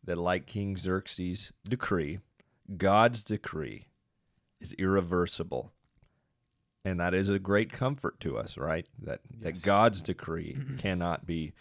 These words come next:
Speaker 1: reversed. But Jim, now I've got the hard question for you.
Speaker 2: Bring it on.
Speaker 1: If God has already ordained whatsoever comes to pass, then why should our listeners pray?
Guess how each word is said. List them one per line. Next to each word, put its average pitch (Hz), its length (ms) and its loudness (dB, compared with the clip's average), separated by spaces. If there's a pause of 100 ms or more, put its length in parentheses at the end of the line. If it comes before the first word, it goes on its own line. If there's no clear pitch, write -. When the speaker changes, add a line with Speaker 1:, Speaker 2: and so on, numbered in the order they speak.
(300)
Speaker 1:
reversed. 80 680 -2 (600)
But 127 200 6
Jim, 107 320 0
now 117 220 6
I've 104 160 4
got 98 320 0
the 90 120 -2
hard 92 400 -2 (100)
question 80 640 -2 (120)
for 85 260 -2
you. 60 360 -6
Speaker 2:
Bring 90 220 6
it 87 60 4
on. 82 340 4 (440)
Speaker 1:
If 95 160 -8
God 117 380 6
has 107 260 2 (100)
already 101 720 6
ordained 87 680 4 (160)
whatsoever 92 760 4
comes 104 320 -2
to - 80 -6
pass, 113 440 0
then 98 240 0
why 92 480 4 (100)
should - 260 4
our 101 140 8
listeners 95 480 2
pray? 110 460 0